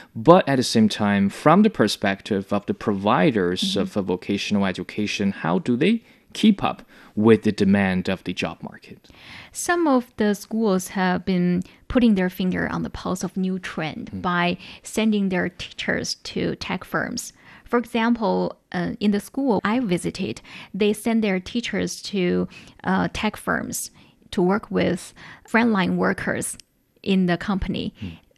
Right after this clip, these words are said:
Speaker 2: And then after, like, one month or two, they will bring what they have learned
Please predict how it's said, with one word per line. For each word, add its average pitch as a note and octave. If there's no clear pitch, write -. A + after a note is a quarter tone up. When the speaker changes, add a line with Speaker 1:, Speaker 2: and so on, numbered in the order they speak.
Speaker 2:
And G#3
then G#3+
after, F#3+
like, F3
one G#3+
month G3
or F3+
two, A3
they G#3
will F#3
bring G3+
what G#3
they A#3
have F#3
learned F3+